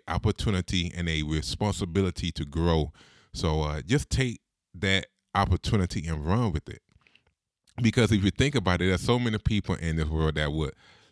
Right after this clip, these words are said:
love the opportunity to go to school or love the opportunity to, um,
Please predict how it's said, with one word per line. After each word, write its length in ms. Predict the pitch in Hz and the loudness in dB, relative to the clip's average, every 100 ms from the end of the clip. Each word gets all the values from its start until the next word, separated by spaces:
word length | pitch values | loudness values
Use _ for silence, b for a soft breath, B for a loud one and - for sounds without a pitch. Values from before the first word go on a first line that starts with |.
| - | -6
love 380 | 90 107 107 | 4 6 6
the 120 | 92 82 | 4 0
opportunity 920 | 85 85 80 95 78 76 80 80 - | -2 -2 -4 -4 -4 -6 -6 -8 -8
to 100 | 90 | -6
go 180 | 78 82 | -2 -2
to 60 | 76 | -2
school 420 | - 80 76 76 | -2 0 0 0
or 280 | 78 76 73 b b b b b b 92 | 0 -2 -2 b b b b b b 0
love 360 | 104 123 127 | 8 10 10
the 140 | - - | 6 2
opportunity 920 | 104 98 - 120 104 98 - 98 90 | 2 2 2 2 4 2 2 2 0
to, 500 | - - 98 92 82 87 | -2 0 2 4 2 -2
um, 280 | 87 80 | -6 -4